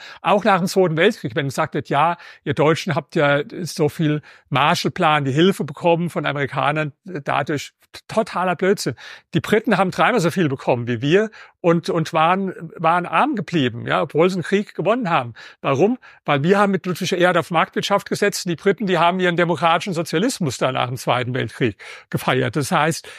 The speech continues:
das Wirtschaftssystem ist entscheidend. Mit, du, du kannst ein Land mit, mit Hilfen, äh,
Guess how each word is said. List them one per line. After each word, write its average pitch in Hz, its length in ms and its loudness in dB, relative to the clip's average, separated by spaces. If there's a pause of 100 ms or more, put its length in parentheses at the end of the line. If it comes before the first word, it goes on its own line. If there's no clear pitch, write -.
(460)
das - 200 0
Wirtschaftssystem 190 720 2
ist 131 120 -2
entscheidend. 131 680 -2
Mit, 160 480 -2 (180)
du, 160 120 0
du 180 100 -4
kannst - 440 0
ein 165 100 0
Land 156 340 0
mit, 156 220 0 (260)
mit 156 140 0
Hilfen, 175 420 4
äh, 147 400 0